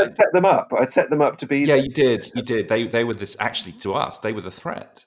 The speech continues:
Speaker 1: Mm.
Speaker 2: They were clearly the threat, or the first visible threat. So for them to then not m-, become a threat
Speaker 1: Yeah.
Speaker 2: really was, was, uh, you know, perhaps. But y-, you know, as I said, it would have, it would have probably ended up, uh, with us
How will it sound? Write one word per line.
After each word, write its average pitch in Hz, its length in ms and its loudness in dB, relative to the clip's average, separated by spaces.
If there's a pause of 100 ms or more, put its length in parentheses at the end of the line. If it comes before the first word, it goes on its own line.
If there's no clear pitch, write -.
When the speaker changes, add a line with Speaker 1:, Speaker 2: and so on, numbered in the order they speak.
Speaker 1:
Mm. 117 200 -6
Speaker 2:
They 127 80 -4
were 98 160 -6
clearly 123 520 -10
the 78 140 -14
threat, - 520 -8
or 113 140 -2
the 101 120 -8
first 92 260 -8
visible 113 340 -12
threat. - 300 -14
So 87 320 -6 (260)
for 104 60 -12
them 104 220 -6
to 104 100 -10
then 92 260 -8
not 98 320 -6 (480)
m-, 82 200 -20
become - 360 -10
a - 40 -12
threat - 380 -12
Speaker 1:
Yeah. 82 60 -14
Speaker 2:
really 80 360 -8
was, 80 360 -12 (400)
was, 85 360 -12
uh, 87 220 -8
you 87 100 -12
know, 73 120 -8 (240)
perhaps. - 440 -16 (240)
But 139 240 0
y-, 127 200 -8
you 120 120 -4
know, 85 80 -4
as 82 100 -10
I 101 40 -4
said, - 260 -6
it 85 80 -8
would 92 100 -6
have, 90 140 -10 (140)
it 110 60 -10
would 101 120 -6
have 85 160 -12 (260)
probably 98 220 -8
ended 82 180 -8
up, - 280 -10 (280)
uh, - 60 -20 (280)
with 87 120 -10
us - 300 -12